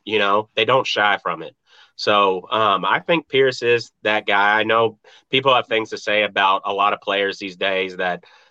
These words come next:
they use the portal and everything to get out and run from competition. But I still, I'm still a firm believer that there's a lot of alphas out there that don't run from that, and they will, uh, take charge. And I think Pierce is gonna be one of those.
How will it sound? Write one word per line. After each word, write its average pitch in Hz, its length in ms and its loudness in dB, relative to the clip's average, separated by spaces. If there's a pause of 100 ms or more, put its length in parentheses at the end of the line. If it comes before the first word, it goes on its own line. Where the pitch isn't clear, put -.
(140)
they 113 140 0
use 110 340 -2
the 104 100 2
portal 104 480 2
and 101 100 2
everything 98 520 0
to - 100 -10
get 98 220 0
out 98 400 2
and 92 320 -10
run 117 300 0
from 110 180 0
competition. 107 760 -2
But 98 240 0 (300)
I 139 160 2
still, 147 420 -2
I'm 139 160 0
still 156 240 0
a 131 80 0
firm 123 240 0
believer 110 460 0
that 98 200 -4
there's 110 200 -2
a 107 40 0
lot 101 220 0
of 98 100 -2
alphas 98 440 -2
out 95 240 -2
there 95 180 -4
that 92 180 -8
don't 107 240 -2
run 101 280 0
from 87 200 -14
that, 80 240 -10 (440)
and 98 360 0
they 107 200 0
will, 104 520 2
uh, 98 280 -4
take 101 240 -4
charge. 95 400 0
And 92 100 -2
I 123 80 0
think 143 300 0
Pierce 127 420 0
is 98 180 -6
gonna 104 220 -2
be 95 140 -6
one 92 220 -6
of 87 60 -8
those. 78 380 -12